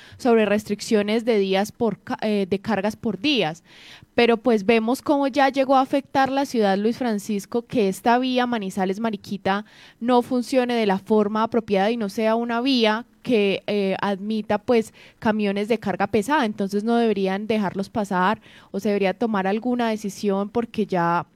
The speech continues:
estos trancones, los videos los pueden ver, oyentes, en, en las redes sociales de La Patria, y pues se ve unas filas impresionantes, ¿no, Luis Francisco? ¿Usted los ha visto?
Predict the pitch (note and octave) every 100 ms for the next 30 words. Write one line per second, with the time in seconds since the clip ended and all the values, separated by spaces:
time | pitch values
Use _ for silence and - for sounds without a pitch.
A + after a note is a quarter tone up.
0 | _ G#3+ A3+ C4 C4 G3+ A3 G#3+ B3+ C4
1 | A3 G#3+ G3 G3+ C4+ - - - - A#3
2 | - A#3 A#3 B3 C#4 C4+ B3+ C4+ C4 C#4+
3 | C#4 - - A3 G#3 G3+ F3+ F3 _ _
4 | _ _ - A#3 A3+ A3 G#3+ G#3+ G#3 G#3+
5 | C#4+ B3+ G3+ F#3+ A3 B3 B3+ - C4+ A3
6 | G#3+ C#4 - - - - - _ B3+ B3+
7 | A#3 A#3 A3 A3 G#3 G3+ G3+ C4 C#4+ -
8 | - D4 C#4+ C#4+ D4 - B3+ A3+ G#3 G3+
9 | G3 G#3 G3 F3+ G3+ F#3+ F#3+ F#3+ G#3 G#3
10 | A3 G#3+ B3 B3+ D4 - E4+